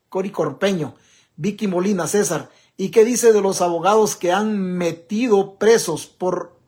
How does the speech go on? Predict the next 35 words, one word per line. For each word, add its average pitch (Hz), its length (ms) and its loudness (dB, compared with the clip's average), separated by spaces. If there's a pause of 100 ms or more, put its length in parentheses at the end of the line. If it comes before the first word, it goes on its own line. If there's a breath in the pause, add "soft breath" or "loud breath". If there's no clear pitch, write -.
(160)
por 220 340 2
defender 185 520 -2
a 175 80 -4
inocentes? 165 540 -6 (840 loud breath)
En 180 120 6
el 185 60 2
caso 262 260 4
de 269 80 10
los 214 120 4
abogados 175 540 2
que - 80 -2
han 196 80 0
metido 190 300 0
presos 165 260 -2
por 143 160 -8
defender 143 380 -4
inocentes, 208 640 -2
créame, 185 520 -2
créame 180 320 -2
que 175 80 -6
es 160 100 -6
una 180 100 -2
vulgaridad. 147 680 -4 (460 soft breath)
Es 170 180 -2
una 226 100 4
vulgaridad, 185 580 2
porque 151 200 -6
además 139 260 -4
de 226 100 2
que 247 80 0
le 233 60 2
están 214 400 0
vulnerando 190 580 2
los 156 140 0
derechos 196 600 0